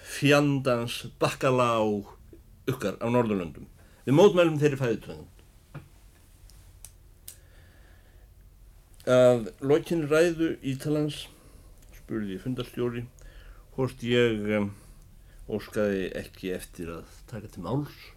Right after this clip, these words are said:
og halda uppi vörnum fyrir fiskinn. Ég kvað svo ekki vera. Sagðist ekki nenna að fara að stæla hér um fæðutegund sem ég aldrei neytti sjálfur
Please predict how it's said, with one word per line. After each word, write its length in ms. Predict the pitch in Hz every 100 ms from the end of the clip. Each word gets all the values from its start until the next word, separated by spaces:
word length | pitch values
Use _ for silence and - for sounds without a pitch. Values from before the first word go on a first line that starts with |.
| - - - - - - - - - - - - - - - - -
og 380 | 95 98 95 85
halda 260 | 107 104 104
uppi 160 | 92
vörnum 400 | 92 117 117 123
fyrir 200 | 107 104
fiskinn. 360 | 123 135 - - - - - - - - - - - - - - - - - - - - - - - - - - - - - - - - - - - 127
Ég 160 | 151
kvað 140 | 180 -
svo 140 | 175
ekki 220 | 170 - 101
vera. 160 | 78 - - - - - - - - - -
Sagðist 280 | 160 151
ekki 120 | 147 156
nenna 260 | 175 185
að 80 | 156
fara 120 | 156
að 60 | 135
stæla 320 | 160 170 170
hér 200 | 143 151
um 80 | 135
fæðutegund 640 | 147 160 165 151 160 156 143
sem 200 | 131 127
ég 160 | 113 -
aldrei 340 | 151 143 127
neytti 360 | 131 131 - 123
sjálfur 440 | 139 147 139 131